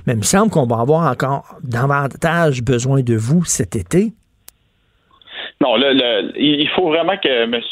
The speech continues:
Speaker 2: Legault, euh, en fait,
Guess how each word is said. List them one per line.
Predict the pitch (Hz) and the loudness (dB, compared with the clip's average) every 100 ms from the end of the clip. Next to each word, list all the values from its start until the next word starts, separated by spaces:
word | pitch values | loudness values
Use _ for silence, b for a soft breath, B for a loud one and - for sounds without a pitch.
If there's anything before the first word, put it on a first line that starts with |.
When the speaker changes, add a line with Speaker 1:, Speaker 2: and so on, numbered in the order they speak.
| 156 151 | -2 0
Speaker 2:
Legault, | 131 113 131 139 139 123 | 2 2 0 0 0 0
euh, | 104 104 101 101 - - - 107 - _ _ - | 0 0 0 0 -4 -12 -20 -20 -20 _ _ -12
en | 107 | -8
fait, | 131 | -6